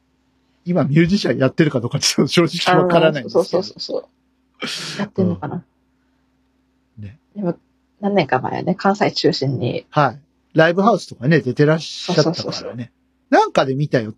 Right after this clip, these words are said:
Speaker 1: あの、柏餅、あ、旅する柏餅
Speaker 2: うんう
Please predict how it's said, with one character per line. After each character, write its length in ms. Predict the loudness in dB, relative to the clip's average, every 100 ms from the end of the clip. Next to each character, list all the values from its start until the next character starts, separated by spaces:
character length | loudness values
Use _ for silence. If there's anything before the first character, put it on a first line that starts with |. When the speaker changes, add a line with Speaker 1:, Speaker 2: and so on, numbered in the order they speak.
| _
Speaker 1:
あ 100 | -4
の、 100 | -4
柏 380 | 0 0 4 2
餅、 260 | 2 -2 -6 _ _ _ _ _ _ _ _ _ -12
あ、 60 | 0
旅 240 | 2 2
す 120 | 2
る 100 | 0
柏 320 | 0 0 0 0
餅 380 | -4 -4 -4 -4 _ _ _ _ 2
Speaker 2:
う 60 |
ん 80 |
う 20 | 2